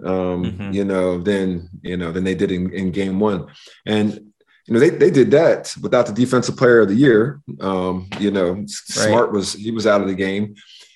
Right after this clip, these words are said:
Speaker 1: I just feel that this is a seven game series. Um, you know, I think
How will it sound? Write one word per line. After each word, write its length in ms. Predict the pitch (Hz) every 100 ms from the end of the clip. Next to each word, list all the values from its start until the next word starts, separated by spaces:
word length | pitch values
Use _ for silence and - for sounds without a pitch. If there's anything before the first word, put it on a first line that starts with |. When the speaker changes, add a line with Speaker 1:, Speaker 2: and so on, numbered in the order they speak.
| _ _ _ -
Speaker 1:
I 120 | 156
just 280 | 180 - -
feel 120 | 131
that 120 | 113 107
this 200 | 135 135
is 100 | 117
a 60 |
seven 360 | 101 123 113 117
game 200 | 110 113
series. 640 | 110 92 90 - - - _ _ _
Um, 580 | 92 92 90 87 87 85 - - - - - -
you 100 | 101
know, 540 | 101 95 90 90 - _ -
I 60 |
think 260 | 92 131